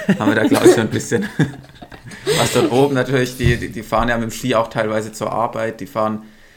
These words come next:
mit dem Ski von A nach B. Das ist ja bei denen teilweise wirklich Fortbewegungsmittel, weil es anders nicht geht. Und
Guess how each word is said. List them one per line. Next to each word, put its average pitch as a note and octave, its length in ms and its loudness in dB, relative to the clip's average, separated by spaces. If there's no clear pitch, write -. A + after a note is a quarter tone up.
mit F#2+ 100 -8
dem G#2+ 80 -4
Ski B2 260 -6
von A2+ 180 -4
A G#2+ 140 -2
nach G#2+ 180 -2
B. A2 220 -4
Das A2 140 -6
ist G#2+ 120 -10
ja G#2 60 -2
bei G#2 140 -2
denen G#2 160 -8
teilweise G#2 400 -6
wirklich G#2 240 -10
Fortbewegungsmittel, A2+ 840 -8
weil A2 140 -2
es G#2+ 80 -12
anders G#2+ 280 -6
nicht G#2 200 -10
geht. B2+ 320 -6
Und G#2 360 -10